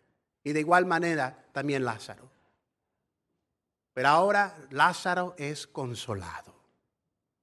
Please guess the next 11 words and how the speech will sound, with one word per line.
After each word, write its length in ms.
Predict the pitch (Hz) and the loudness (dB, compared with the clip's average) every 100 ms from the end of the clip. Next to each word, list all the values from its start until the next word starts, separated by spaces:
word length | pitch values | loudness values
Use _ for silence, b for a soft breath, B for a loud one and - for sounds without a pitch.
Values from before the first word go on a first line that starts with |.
| _ _ _ _ | _ _ _ _
Porque 200 | 131 143 | -10 -8
aunque 200 | 135 131 | -6 0
Lázaro 480 | 131 170 180 170 156 | 2 2 0 -4 -4
no 140 | 156 | -4
tenía 340 | 156 156 151 | -6 -6 -4
nada, 380 | 135 151 120 113 b b - | -4 -4 -4 -8 b b -16
él 160 | 110 | -10
tenía 300 | 123 120 110 | -6 -4 -4
fe 340 | - - 127 101 | -6 -2 0 0
en 100 | 90 | -4
Jesús. 760 | 95 - 87 - - - | -8 -8 -10 -12 -12 -12